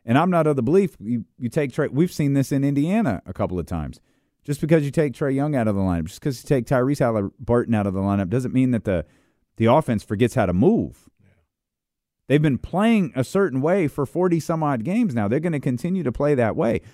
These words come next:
Speaker 1: Now, whether the shots fall at the same clip, that's a different discussion. But they're going to play the same exact way without Trae Young and DeAndre Hunter.
Speaker 2: Mm-hmm.
Speaker 1: If Sacramento slips up, if they go through those cold streaks, if they go through these runs where it's just three-pointer after three-pointer after three-pointer,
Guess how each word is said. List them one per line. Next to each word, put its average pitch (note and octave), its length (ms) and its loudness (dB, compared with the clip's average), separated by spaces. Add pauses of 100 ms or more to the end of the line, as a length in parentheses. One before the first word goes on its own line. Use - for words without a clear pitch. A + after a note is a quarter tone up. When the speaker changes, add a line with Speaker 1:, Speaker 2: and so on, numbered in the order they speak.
(160)
Speaker 1:
Now, A#2 80 2
whether A#2+ 220 6
the G2+ 100 0
shots - 340 -6
fall C3+ 240 0
at G#2+ 80 -4
the G2+ 80 -10
same G2+ 260 -2
clip, B2 220 -2
that's D3+ 220 -4
a - 20 -6
different B2+ 280 0
discussion. G3+ 580 -2 (440)
But C3 140 0
they're E3 140 4
going G3 400 4
to D3+ 120 -6
play A3+ 280 0
the C#3+ 120 0
same D#3+ 300 -2
exact B2 340 -2
way G3 200 -2
without A2+ 320 -2
Trae G2+ 220 -2
Young G2 260 0
and F#2 100 -2
DeAndre F2+ 400 -2
Hunter. E3 380 -6 (200)
Speaker 2:
Mm-hmm. F2 420 -20 (1500)
Speaker 1:
If - 60 -20
Sacramento F3+ 680 0 (220)
slips - 380 0
up, G#3 260 0
if A2 100 -10
they C#3+ 140 0
go D#3+ 220 4
through F#3 160 0
those F3+ 220 0
cold F#3+ 300 0
streaks, C#3+ 360 -4
if A2 100 -4
they B2+ 140 0
go D#3 180 2
through D#3+ 180 0
these D3 180 0
runs D3+ 300 -2
where C3 160 4
it's A2+ 120 -2
just A#2 200 -2
three-pointer C#3 420 2
after G#2+ 200 -4
three-pointer C3 460 0
after G#2 220 -4
three-pointer, C3+ 480 0